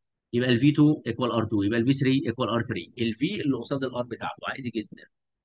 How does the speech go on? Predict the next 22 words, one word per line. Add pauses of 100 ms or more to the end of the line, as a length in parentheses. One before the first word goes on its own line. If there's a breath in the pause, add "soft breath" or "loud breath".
(520)
على (100)
مجموع
الارات
في
الفي (320)
اللي
داخل
عليه.
دي
كانت
حته
بس (440)
مهمه
كنت
عايز
اراجعها
قبل
ما
اخش (540)
في
الهوم
ورك.